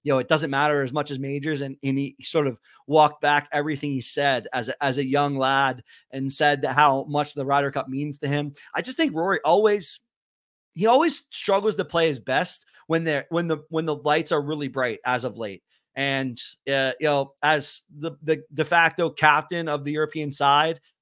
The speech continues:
as the team who is on home soil, wants to defend,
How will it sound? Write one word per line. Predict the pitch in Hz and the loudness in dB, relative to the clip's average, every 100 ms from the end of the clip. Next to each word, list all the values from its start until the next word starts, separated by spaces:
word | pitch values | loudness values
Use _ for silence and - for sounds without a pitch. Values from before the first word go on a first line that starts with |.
| _ | _
as | 131 139 143 139 135 113 - | -2 0 2 0 -2 -6 -8
the | 143 - | -10 -8
team | - 165 175 170 160 | -10 -6 -4 -2 0
who | 160 165 147 143 _ _ - | 0 0 -2 -6 _ _ -6
is | 135 | 0
on | 170 170 | 2 4
home | 165 165 | 2 2
soil, | 139 160 160 165 165 143 | -2 0 2 4 2 0
wants | 143 156 156 | 0 0 0
to | 165 | -4
defend, | 147 147 156 160 156 143 | -4 -2 -2 -2 -6 -12